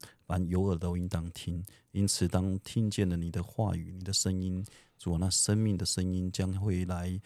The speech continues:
啊，启动每一个人那灵魂深处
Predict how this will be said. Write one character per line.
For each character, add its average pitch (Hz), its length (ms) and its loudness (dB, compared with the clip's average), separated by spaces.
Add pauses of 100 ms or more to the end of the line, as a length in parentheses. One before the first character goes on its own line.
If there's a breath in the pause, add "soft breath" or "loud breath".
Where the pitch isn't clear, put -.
(160 loud breath)
啊， 85 160 -4
启 - 340 0
动 98 300 4
每 87 120 -4
一 92 140 -4
个 90 140 0
人 87 180 -2
那 95 140 2
灵 87 200 0
魂 92 240 -2
深 95 240 2
处 92 320 -2